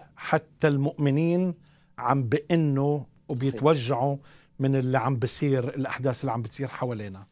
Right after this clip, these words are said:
Speaker 2: صحيح. رومية تمانية بيقولها كده بالظبط.
Speaker 1: مم.
Speaker 2: "نحن نعلم أن كل الخليقة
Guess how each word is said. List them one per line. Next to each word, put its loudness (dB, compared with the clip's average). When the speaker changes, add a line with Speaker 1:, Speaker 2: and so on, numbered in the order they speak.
Speaker 2:
صحيح. 2
رومية 6
تمانية 2
بيقولها 2
كده 2
بالظبط. 0
Speaker 1:
مم. -16
Speaker 2:
"نحن 2
نعلم 6
أن 4
كل 4
الخليقة -2